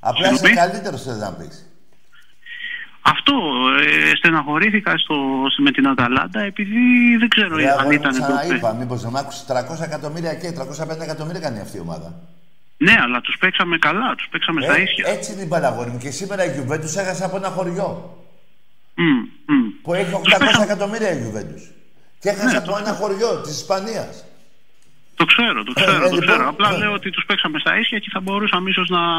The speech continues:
Speaker 2: να,
Speaker 1: Η
Speaker 2: να
Speaker 1: United,
Speaker 2: παίζαμε και
Speaker 1: η
Speaker 2: καλύτερα.
Speaker 1: United. Και αυτή επτακόσια, διακόσια εκατομμύρια πόσο διάλογο έχει, αποκλείστηκε.
Speaker 2: Ε, ναι.
Speaker 1: Τι να
Speaker 2: Ναι,
Speaker 1: πούνε
Speaker 2: ναι,
Speaker 1: τώρα
Speaker 2: ναι.
Speaker 1: οι οπαδοί, δηλαδή. Αυτοί δεν παίρνουν και πρωτάθλημα.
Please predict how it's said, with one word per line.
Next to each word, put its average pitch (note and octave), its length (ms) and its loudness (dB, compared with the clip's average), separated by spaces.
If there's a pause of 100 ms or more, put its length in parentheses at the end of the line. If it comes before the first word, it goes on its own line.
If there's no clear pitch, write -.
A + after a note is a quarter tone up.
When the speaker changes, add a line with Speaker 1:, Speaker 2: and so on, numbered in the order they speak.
(220)
Speaker 2:
να, D#3 160 0 (120)
Speaker 1:
Η F3 160 -4
Speaker 2:
να F3 120 2
Speaker 1:
United, E3+ 80 -2
Speaker 2:
παίζαμε D#3+ 280 4
και - 80 -2
Speaker 1:
η - 40 0
Speaker 2:
καλύτερα. C#3+ 540 0
Speaker 1:
United. E3+ 440 -6 (760)
Και - 60 2
αυτή C#3+ 220 0
επτακόσια, F3+ 500 -2
διακόσια C#3+ 520 -2
εκατομμύρια D3+ 400 -4
πόσο D3 240 -8
διάλογο B2+ 320 -2
έχει, - 280 -6 (240)
αποκλείστηκε. F#3+ 840 -6 (800)
Speaker 2:
Ε, E3+ 80 6 (120)
ναι. C#3+ 180 4 (260)
Speaker 1:
Τι B2 120 -8
να B3 120 4
Speaker 2:
Ναι, F3+ 80 4
Speaker 1:
πούνε D#3+ 160 4
Speaker 2:
ναι, D#3+ 80 4
Speaker 1:
τώρα D3 160 6
Speaker 2:
ναι. C3+ 120 4
Speaker 1:
οι - 20 2
οπαδοί, A#2+ 420 0
δηλαδή. G#2+ 300 -4
Αυτοί C#3 220 0
δεν A3+ 120 4
παίρνουν A3+ 180 2
και A3+ 80 2
πρωτάθλημα. A3+ 560 0